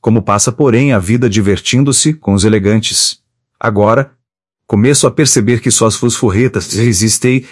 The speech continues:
em essa origem de todas as neurastenias e que o I C C ama a sociedade,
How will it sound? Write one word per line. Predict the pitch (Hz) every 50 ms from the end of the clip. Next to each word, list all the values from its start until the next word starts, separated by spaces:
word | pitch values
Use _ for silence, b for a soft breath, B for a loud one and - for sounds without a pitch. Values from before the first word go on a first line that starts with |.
| B B
em | - 143 143
essa | 139 143 139 - 151
origem | 131 123 135 147 135 131 127
de | 117 104 110 104
todas | - - 156 160 160 147 127 110
as | 117 104
neurastenias | 117 120 120 113 110 - - - 117 110 107 117 135 117 98 95
e | 95
que | - 101 101
o | 98 98 107 110
I | 101
C | 92 - - 90
C | 87 - - 113
ama | 113 101 98 101 98 95 85 76 69 - _ _ _ _ _ _ _ _
a | - 123
sociedade, | - - 165 - - 139 107 110 107 107 101 90 101 -